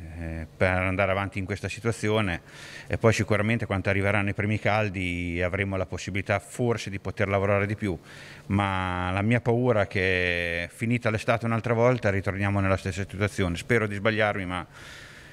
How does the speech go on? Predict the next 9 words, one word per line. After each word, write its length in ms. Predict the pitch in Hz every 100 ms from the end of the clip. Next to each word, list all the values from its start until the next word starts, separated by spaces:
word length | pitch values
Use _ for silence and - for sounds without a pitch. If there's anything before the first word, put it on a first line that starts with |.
| - - -
il 120 | 98
mio 140 | 104
pensiero 380 | 95 101 - 92
è 40 |
quello, 360 | 85 90 82 82 - - - - - - -
è 100 | -
tanta 260 | 95 92 -
paura, 380 | 87 85 85
ecco. 200 | 80 -